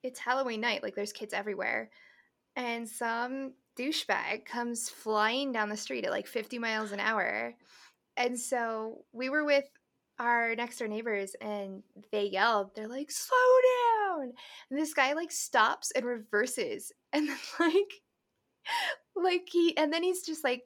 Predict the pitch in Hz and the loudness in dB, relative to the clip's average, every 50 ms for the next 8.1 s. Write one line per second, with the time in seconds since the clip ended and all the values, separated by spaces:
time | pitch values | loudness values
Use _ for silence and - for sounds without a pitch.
0 | _ - - - 254 254 262 262 302 285 262 233 226 202 214 226 233 233 - - | _ -14 -4 0 0 2 2 2 2 2 2 2 0 0 -2 -4 -4 -4 -6 -4
1 | - - 427 415 370 330 - 285 262 240 - 302 302 311 - 220 220 - - - | -2 0 2 2 2 2 0 -2 -6 -4 -4 -6 -4 -2 -2 -4 -4 -4 -6 -8
2 | - - 208 214 240 247 - 277 262 254 247 247 240 233 226 226 233 233 220 196 | -4 -2 0 0 0 -2 -2 -2 -2 -2 -2 0 2 4 4 4 2 0 -2 2
3 | 202 202 208 208 214 214 208 202 202 196 - - 117 120 240 240 _ - - 202 | 4 6 6 6 6 6 4 2 0 -2 -6 -4 -6 -6 -6 -10 _ -8 -4 -2
4 | 196 196 202 220 233 233 226 226 220 - 202 - - 185 185 185 196 196 - - | -2 -2 -2 -4 -8 -8 -10 -10 -12 -12 -8 -4 -2 -2 0 0 -2 -4 -6 -6
5 | 202 202 185 185 196 214 214 - _ - - - - - - - - - - _ | -8 -8 -8 -8 -10 -12 -16 -18 _ -20 -20 -20 -20 -20 -20 -20 -20 -20 -20 _
6 | _ _ - 269 247 247 240 - 247 254 247 247 208 202 196 196 226 214 220 208 | _ _ -8 -6 -4 -4 -4 -4 -6 -4 -2 0 0 0 0 -2 -6 -6 -6 -6
7 | 214 - - - - - 233 214 202 208 - - - - - - - 92 69 65 | -4 -2 0 0 0 -2 -4 -4 -6 -6 -6 -4 -2 0 0 -2 -2 -2 -4 -6
8 | - 208 | -8 -10